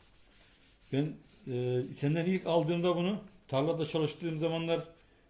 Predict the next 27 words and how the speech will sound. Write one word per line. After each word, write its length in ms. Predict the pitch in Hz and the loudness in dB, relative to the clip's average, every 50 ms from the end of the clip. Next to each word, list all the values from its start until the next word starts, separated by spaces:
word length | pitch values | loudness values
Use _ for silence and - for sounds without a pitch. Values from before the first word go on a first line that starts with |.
| - - | -6 0
yazın, 380 | 135 143 147 147 165 170 180 - - - - - - - - - _ - - - - _ - - | 2 2 2 2 0 -6 -8 -12 -16 -18 -20 -20 -20 -20 -20 -20 _ -20 -20 -20 -20 _ -16 -10
e, 100 | 120 117 | -8 -6
elimde 380 | 139 143 127 135 151 156 156 143 | -2 0 0 2 2 4 4 6
bayağı 240 | 147 160 165 151 - | 6 6 6 4 4
çatlak 400 | - 139 135 - 156 147 - - | 2 -2 -2 0 -2 -2 0 0
vardı. 300 | 135 120 113 120 165 185 - - - - - _ - - - - - - - - _ - - - - | 0 0 0 -2 -6 -8 -10 -16 -20 -20 -20 _ -20 -20 -20 -20 -20 -20 -20 -20 _ -20 -20 -18 -14
E, 60 | 123 113 110 113 113 117 117 120 117 107 104 - - - - 117 | -10 -8 -8 -6 -6 -6 -6 -6 -6 -8 -10 -16 -20 -16 -8 -2
valla 440 | 117 131 143 151 147 139 135 - - - - - - - - - - - - - - - - - - 208 - 160 | 0 2 2 4 4 2 2 0 -8 -16 -20 -20 -20 -20 -20 -20 -20 -20 -20 -20 -20 -20 -20 -20 -20 -18 -16 -14
işte 240 | - - - 127 | -12 -8 -6 -6
bir 60 | 135 123 | -6 -4
şey 160 | - 156 156 | -2 0 0
için 180 | 143 - 147 | 0 2 0
aldıydım 360 | 143 139 135 143 151 143 135 - | 2 2 2 2 2 0 -2 -2
senden. 360 | - 127 117 117 117 117 131 | 0 -2 0 0 0 0 -2
Bir 80 | 151 | -2
sürdüm. 340 | 151 - 165 151 131 147 170 - - - - - - - - - - - - - | -2 2 2 2 2 2 -2 -4 -10 -20 -20 -20 -20 -20 -20 -20 -20 -18 -4 4
Elimdeki 420 | 135 135 156 160 160 175 175 170 - | 6 6 6 8 8 8 6 6 6
çatlak 420 | - 165 165 - 175 151 - - | 4 2 4 4 0 0 0 2
yirmi 220 | 147 156 165 165 156 | 2 2 4 8 8
dört 160 | 190 175 - | 8 8 10
saatte 500 | - 160 151 147 - - 151 160 156 - | 8 6 6 6 4 2 2 2 2 2
düzeldi. 400 | 151 143 147 151 143 131 120 120 | 2 6 10 10 10 10 8 2
Yani 280 | 127 143 143 139 135 | 2 4 4 4 4
inanılmaz 540 | 139 135 151 160 165 165 170 170 175 160 151 | 4 4 4 4 4 2 4 4 4 4 2
bir 60 | 135 | 0
şey 160 | - - 120 110 | 0 0 0 0
yani. 220 | 104 92 87 | 0 -2 -4